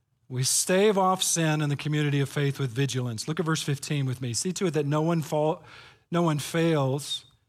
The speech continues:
to obtain the grace of God." Just a nota bene here, just in terms of Greek. Verse fifteen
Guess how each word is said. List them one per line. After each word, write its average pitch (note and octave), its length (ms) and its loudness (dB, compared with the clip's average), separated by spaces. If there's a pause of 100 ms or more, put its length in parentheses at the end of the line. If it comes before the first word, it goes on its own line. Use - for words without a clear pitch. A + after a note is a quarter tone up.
(1500)
to D#3 120 -2
obtain D#3+ 320 0
the D3+ 80 0
grace C#3+ 340 0
of B2 120 -6
God." C3 320 -2
Just D3 200 -8
a F#3 60 0
nota D#3 240 0
bene D3 340 0
here, C#3 300 2
just B2+ 340 -6
in C#3 120 -6
terms C#3+ 300 -2
of A#2+ 100 -4
Greek. C#3 320 0
Verse D#3 280 -2
fifteen C#3 680 -4